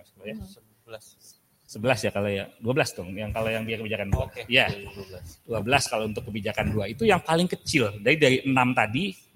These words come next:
Speaker 1: untuk masing-masing kebijakan, kebijakan satu paling kecil adalah enam persen, kebijakan dua paling kecil dua belas. Ines, seperti itu.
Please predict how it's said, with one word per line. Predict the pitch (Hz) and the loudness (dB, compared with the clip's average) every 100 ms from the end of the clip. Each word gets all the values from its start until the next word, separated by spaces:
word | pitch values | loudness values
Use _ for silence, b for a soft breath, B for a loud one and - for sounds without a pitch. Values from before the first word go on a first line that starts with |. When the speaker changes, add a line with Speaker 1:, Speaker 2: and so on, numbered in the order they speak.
| - | -4
Speaker 1:
untuk | 127 123 - | -4 -2 0
masing-masing | 135 123 120 120 | 0 2 0 -2
kebijakan, | 123 107 101 - 135 202 233 b b _ | -6 -4 -4 4 4 4 -4 b b _
kebijakan | 127 123 127 127 | 0 4 6 4
satu | - | 2
paling | 180 165 151 | 6 6 6
kecil | 139 127 | 2 4
adalah | 117 113 113 | 4 6 4
enam | 113 113 104 | 4 2 2
persen, | 107 139 202 262 - | 6 6 6 2 -4
kebijakan | 110 107 107 107 | -12 -8 -6 -2
dua | 127 | -2
paling | 160 135 | 0 -2
kecil | 127 160 160 | -2 -2 0
dua | 120 | 0
belas. | 113 87 - - - _ - | -2 -4 -6 -8 -12 _ -14
Ines, | - 87 - | -12 -12 -16
seperti | 107 113 110 | -10 -10 -10
itu. | 101 | -16